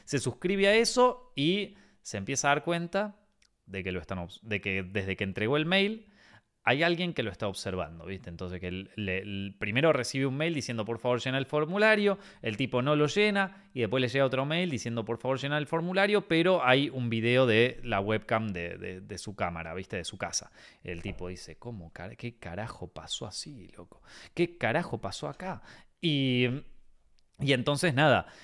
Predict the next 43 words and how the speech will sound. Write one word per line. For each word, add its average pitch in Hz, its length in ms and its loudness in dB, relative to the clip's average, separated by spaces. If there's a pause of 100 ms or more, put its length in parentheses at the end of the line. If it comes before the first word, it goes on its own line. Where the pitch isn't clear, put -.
(140)
eh, 101 380 6
se, - 300 -2
se - 180 -6
pone 131 180 2
a - 20 2
investigar. 160 500 6
Entre 104 220 2
medio 117 220 2
aparece 110 480 2
este 107 180 -2
personaje 110 420 -2
de 117 120 4
Alan 113 180 2
Sabak, 117 440 2
que 107 100 -2
es 92 160 -8
un, 101 260 -6 (220)
también 131 260 0
es 113 80 0
como 113 140 -4
una 117 80 -2
especie 120 280 -4
de 104 40 2
productor, 101 580 0
pero 92 220 0
que 90 80 -10
está 110 180 -4
totalmente 113 560 -2
desquiciado 135 960 2 (380)
y, 104 420 -2
y 110 140 -4
que, 92 400 2
y 101 100 -6
que 90 140 -2
también 113 240 2
es 107 100 -4
un 110 100 -4
poco 110 200 0
paranoico. 110 560 2
Entonces 98 360 -4
se 95 120 -6
pone 107 300 0
a, 87 180 0